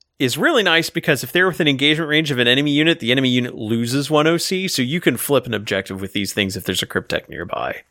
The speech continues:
Um, so Scarab Swarm's really nice in the right detachment. Uh, spiders did not change.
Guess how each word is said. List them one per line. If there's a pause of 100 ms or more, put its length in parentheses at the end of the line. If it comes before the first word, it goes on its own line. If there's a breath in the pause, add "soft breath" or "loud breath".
(1800)
Um, (160)
so (200)
Scarab
Swarm's
really
nice
in
the
right
detachment. (420 soft breath)
Uh,
spiders
did
not
change.